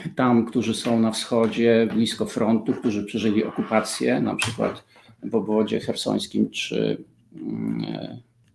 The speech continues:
charkowskim, y, no to już zupełnie, a których, z którymi rozmawiam przez telefon, na przykład takimi rolnikami, czy którzy u-, uciekli do zachodniej Ukrainy, bo, bo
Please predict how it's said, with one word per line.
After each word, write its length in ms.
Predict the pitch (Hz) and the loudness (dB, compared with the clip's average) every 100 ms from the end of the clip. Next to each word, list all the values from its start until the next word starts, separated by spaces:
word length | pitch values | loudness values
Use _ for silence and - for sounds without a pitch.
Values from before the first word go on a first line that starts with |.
| _ _ _ _ _ _ - | _ _ _ _ _ _ -10
charkowskim, 920 | 107 104 - 113 - 113 113 - - - _ _ | -6 -4 -2 -2 0 0 0 -4 -12 -16 _ _
y, 120 | - 107 113 - | -8 -6 -6 -6
no 320 | - 113 117 | 2 4 4
to 160 | 117 117 | 4 4
już 180 | 113 110 | 4 2
zupełnie, 600 | 107 117 107 110 104 - - | -2 2 4 4 4 -2 -2
a 100 | 117 | -2
których, 960 | - _ - 110 107 107 - - - - | -4 _ 4 6 6 2 -2 -14 -14 -12
z 80 | |
którymi 320 | - 110 107 107 | -6 0 2 2
rozmawiam 360 | 107 107 104 | 4 4 4
przez 180 | 98 - | 0 0
telefon, 400 | 117 110 107 104 | 4 6 4 0
na 100 | 98 | -2
przykład 300 | - - - | -6 -8 -8
takimi 320 | - - 110 | -8 -4 -2
rolnikami, 640 | 107 - 110 120 113 - - - - - _ | 0 0 0 -2 -2 -2 -4 -12 -20 -20 _
czy 240 | - 104 - | -6 -4 -4
którzy 480 | 101 101 104 107 - | -6 -4 -2 -2 -2
u-, 340 | 110 - - | -8 -8 -8
uciekli 500 | 139 - 113 - 110 | -2 2 2 2 2
do 100 | 101 | 4
zachodniej 480 | 101 101 120 107 107 | 2 0 2 4 2
Ukrainy, 640 | 107 - 107 104 101 - - _ - - | 0 -2 0 2 0 -4 -12 _ -12 -8
bo, 300 | - - - | -8 -8 -12
bo 280 | - - | -14 -16